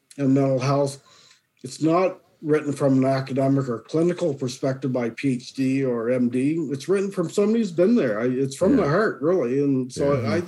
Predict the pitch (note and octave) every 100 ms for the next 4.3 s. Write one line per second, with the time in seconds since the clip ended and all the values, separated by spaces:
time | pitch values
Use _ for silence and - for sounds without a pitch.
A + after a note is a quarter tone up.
0 | F3+ G3+ A3 G#3+ - G#3+ F#3+ F3+ F3 C3
1 | C3 F3+ F#3 - F#3+ G3 G3 - _ -
2 | _ _ _ _ - F3+ F#3+ E3+ C#3 A#2+
3 | C#3 F#3 G3+ G3 D#3 D3+ - D#3 C#3+ D#3+
4 | D3+ D3+